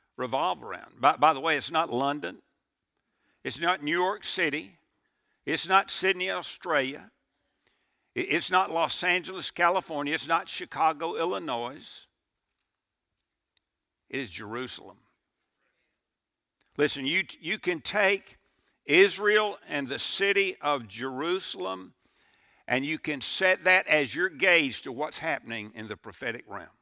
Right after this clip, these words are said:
You need to understand that now. Watch it carefully. Now, you say, "But, but why is that the land of Israel?" Well, number one, remember now it's God's land,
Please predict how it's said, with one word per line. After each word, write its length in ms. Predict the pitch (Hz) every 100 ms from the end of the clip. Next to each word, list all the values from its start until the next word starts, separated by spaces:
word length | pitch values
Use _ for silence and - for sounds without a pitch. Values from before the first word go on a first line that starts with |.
| _ _ _ _ _ _ _ _ _ _ _ _ _ _ _ _ _ _ _ _ _ _ _
You 80 | 104
need 200 | 131 147
to 100 | 160
understand 460 | 170 - 185 240 151
that 160 | -
now. 180 | 87 98 _ _
Watch 340 | 95 127 147 220
it 120 | -
carefully. 580 | 214 240 - - - - _ _ _ _ _ _ _ _ _ _ _ _ _ _ _ _ _ _ _ _ -
Now, 340 | 147 127 104 _ _ _ _ _ _ _ _ _ _ _ _ _ -
you 140 | 147
say, 340 | - 226 208 156 - _ _ _ _ _ _ _ _ _ _ _ _ -
"But, 180 | 160 180
but 240 | 202 190
why 280 | 202 262 269
is 280 | 233 220 156
that 260 | 202 208 165
the 80 |
land 300 | 175 180 190
of 120 | 185 196
Israel?" 420 | 254 214 - - -
Well, 160 | 131
number 300 | 175 202 220
one, 220 | 247 247 156
remember 440 | 165 180 269 214
now 220 | 156 185
it's 200 | 185 147
God's 360 | - 175 185 131
land, 420 | 220 196 98